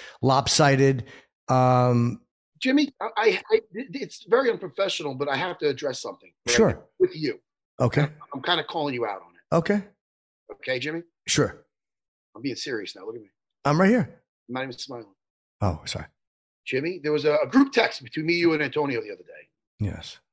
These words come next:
Speaker 2: And it was about starting a little earlier today. You know, we had to get Brandon on, and I said, "Yes, I can," and you said, "Yes." And then afterwards, I don't know if you could see,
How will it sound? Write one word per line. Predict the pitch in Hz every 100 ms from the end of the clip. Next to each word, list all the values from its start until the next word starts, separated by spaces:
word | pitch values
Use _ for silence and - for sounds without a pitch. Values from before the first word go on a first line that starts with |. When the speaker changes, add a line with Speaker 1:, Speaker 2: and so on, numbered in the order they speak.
| _ _ _
Speaker 2:
And | 156 160
it | 208
was |
about | - 294
starting | - 269 240 226
a |
little | 214 160
earlier | 165 160
today. | 151 151 147
You | 202 233
know, | 170
we | 170
had | 151
to |
get | 151
Brandon | 151 143 139 139
on, | 127 151
and | 131 127 135 _ - _ _ _ _ _ _
I | 151 180
said, | 202 170
"Yes, | 175 165
I | 170
can," | 156 147 139 185
and | 147
you | 143
said, | 139 156
"Yes." | 147 403 - - - _ _
And | 143
then | 156
afterwards, | 269 415 190 160 156
I |
don't | 196
know | 208
if |
you | 190
could | 151
see, | - 190 -